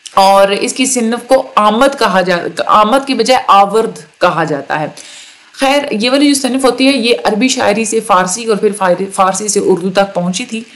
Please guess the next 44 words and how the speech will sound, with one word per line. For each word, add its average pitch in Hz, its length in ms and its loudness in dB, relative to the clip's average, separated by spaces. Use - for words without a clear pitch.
बुनियादी 208 480 2
तौर 214 240 2
पे 208 160 -2
अगर 190 220 0
हम 190 220 -2
लोग 196 120 4
देखें 196 420 -2
तो 208 80 -2
कसीदे 196 500 -2
के 214 140 4
चार 202 500 0
अज्जा 160 220 -2
होते 160 360 -2
हैं। 156 140 -6
सबसे 202 280 -2
पहला 226 400 0
इसका 214 220 -2
जुज़ 196 280 0
होता 196 160 -2
है 202 100 -4
तशबीब, 190 680 -4
दूसरा 190 320 -2
होता 214 160 -2
है 196 200 -4
गुरेज, 170 400 2
तीसरा 226 280 0
होता 233 180 -2
है 214 140 -4
मदह 180 280 2
और 202 340 -4
चौथा 202 300 -2
होता 196 200 -2
है 175 120 -4
दुआ। 165 380 0
जो 254 140 4
तशबीब 262 560 0
है, 277 240 2
तशबीब 240 400 2
में 294 120 0
क्या 285 140 2
होता 262 180 2
है 269 60 4
कि 269 80 -2
शायर 226 580 -2